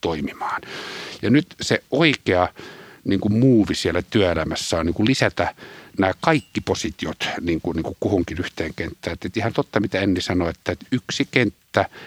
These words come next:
neljä eri näkökulmaa. Ja, ja niin kuin se mover ja follower, ne vie sitä eteenpäin, ne antaa voiman. Ja, ja, ja sitten, sitten tavallaan tää bystander tai observeri, miksi sitä nyt haluaa nimittää, ja sitten opposer, niin ne taas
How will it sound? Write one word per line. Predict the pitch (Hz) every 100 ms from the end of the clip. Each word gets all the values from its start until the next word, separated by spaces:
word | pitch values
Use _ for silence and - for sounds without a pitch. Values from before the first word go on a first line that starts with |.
| -
neljä | 107 110 98 87 87 -
eri | 107 90 87 -
näkökulmaa. | 92 95 92 - 87 82 78 78 76 76 - - - - -
Ja, | 87 80
ja | 82
niin | 82
kuin | -
se | -
mover | 95 143 147 95 90
ja | 82 87
follower, | - 123 107 90 85 80 85
ne | 95
vie | 98 82
sitä | - 98
eteenpäin, | 143 - 104 87 - 85
ne | 107
antaa | 92 - 82 85
voiman. | 139 165 113 92 87 82 - - - - -
Ja, | 92 87 82
ja, | 82
ja | 85
sitten, | - 98 - 85
sitten | - 92 - 85
tavallaan | 90 85 80 80 -
tää | 85 80 - - _ _ _ - - 104
bystander | 101 98 - 90 80 80 80
tai | 87
observeri, | 85 - 87 76 76
miksi | 76 80 -
sitä | 80 82
nyt | -
haluaa | 82 90
nimittää, | 135 120 - - 82
ja | 80
sitten | - - - -
opposer, | 95 - 85 82 76 76
niin | 82 73 - - -
ne | 92
taas | 101 95